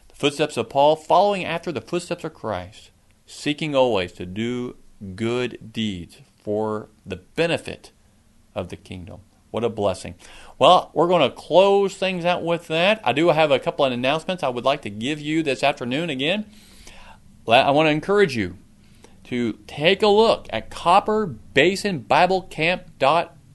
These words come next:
org. Copper basin bible camp dot org. Register your kids for camp. Get on there. Don't wait. Don't forget. Set a note.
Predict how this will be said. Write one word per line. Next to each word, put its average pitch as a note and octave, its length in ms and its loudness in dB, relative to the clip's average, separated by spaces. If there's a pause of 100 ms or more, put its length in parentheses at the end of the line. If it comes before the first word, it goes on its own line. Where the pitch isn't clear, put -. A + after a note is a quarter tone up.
(140)
org. F#3 520 4 (460)
Copper F#3 560 0
basin E3 720 -2 (100)
bible D#3+ 600 0
camp C#3+ 400 -6 (280)
dot C3+ 340 -4 (220)
org. F3 400 2 (440)
Register G3 760 0
your G3 200 0
kids G3 360 0
for F#3+ 180 -4
camp. G3 460 -6 (480)
Get E3+ 220 4
on A3+ 280 8
there. C#3+ 140 2
Don't C3 540 2
wait. G#3+ 320 -2 (220)
Don't F#3+ 280 4
forget. F#3+ 480 -4
Set F#3 340 2
a G#3 60 2
note. G#3+ 540 0